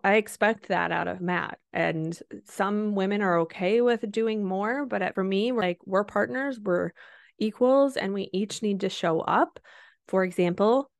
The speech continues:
Sundays, he gives me this business time and he goes grocery shopping. Now, I create the grocery list, I create the meal plan, and he just takes Danny and goes so that I can have a couple non-interrupted hours to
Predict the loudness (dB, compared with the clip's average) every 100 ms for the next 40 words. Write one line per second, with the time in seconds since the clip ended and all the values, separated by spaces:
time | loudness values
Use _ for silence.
0 | _ -6 -2 0 2 2 0 -6 -6 -2
1 | 0 0 0 -2 -2 -4 -6 -4 -2 0
2 | -2 _ _ -4 -2 0 2 0 2 0
3 | 0 -8 -8 -8 -12 -6 -4 -4 -2 0
4 | 0 0 -2 -2 -2 0 0 0 -2 -2
5 | -2 0 -2 -2 0 0 0 -2 -2 -4
6 | -4 -2 -4 _ _ _ _ -4 -4 -2
7 | -4 -2 -4 -4 2 4 4 2 -6 -20
8 | -20 _ 0 2 4 2 0 -2 0 0
9 | -2 -4 -4 -2 -4 -4 _ -4 0 0
10 | 0 -2 -2 -2 -4 -2 -2 0 -2 -4
11 | -4 -2 -2